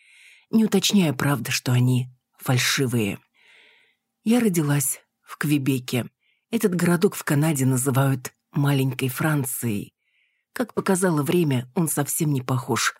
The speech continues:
на Ниццу или Париж. Но именно в нем вы можете мысленно перенестись в маленький французский городок, в котором никогда не бывали. Здесь вы увидите множество трех-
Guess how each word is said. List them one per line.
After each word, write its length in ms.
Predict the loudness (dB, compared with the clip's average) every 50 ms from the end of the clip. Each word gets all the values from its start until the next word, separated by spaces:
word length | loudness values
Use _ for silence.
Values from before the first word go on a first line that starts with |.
| _ -8
на 160 | -4 -2 0
Ниццу 600 | 0 2 0 -2 -2 -6 -8 -6 -4 -4 -4 -4
или 180 | -4 -4 -2 -2
Париж. 540 | -2 -2 -2 -2 0 0 -2 -2 -4 -4 -8 _ _ _ _ _ _ _ _ _ _ _
Но 100 | 0 0
именно 520 | 0 0 0 0 2 2 2 2 2 0 0
в 100 | 0 0
нем 200 | 2 2 2 2
вы 160 | 2 2 2
можете 400 | 2 2 2 0 -2 -2 0 0
мысленно 500 | 0 2 0 -2 -2 0 0 2 0 0
перенестись 760 | 0 0 0 2 2 2 0 -2 -4 -4 -2 -2 -4 -4 -8 _ _ _ _ _ _ _ -8
в 120 | -2 2 4
маленький 400 | 4 4 4 2 0 0 -2 -4
французский 560 | -2 0 -2 -2 -2 -2 -4 -4 -4 -4 -4
городок, 560 | -2 0 0 0 2 2 0 -2 -2 -6 -16 _ -20 -20 _
в 100 | -12 -6
котором 340 | -4 -4 -2 0 0 2 0
никогда 380 | 0 0 0 -2 0 0 2
не 100 | 2 2
бывали. 520 | 2 0 0 0 0 0 0 0 -2 -6 -8 _ _ _ _ _ _ _ _ _ _ _ -10
Здесь 320 | -8 -4 -2 -2 -2 0
вы 140 | 0 2 2
увидите 500 | 2 2 0 0 -2 0 -2 -2 0 0
множество 600 | 2 2 2 2 2 0 0 -2 -2 -2 -4 -4
трех- 380 | -2 0 0 0 0 0 -4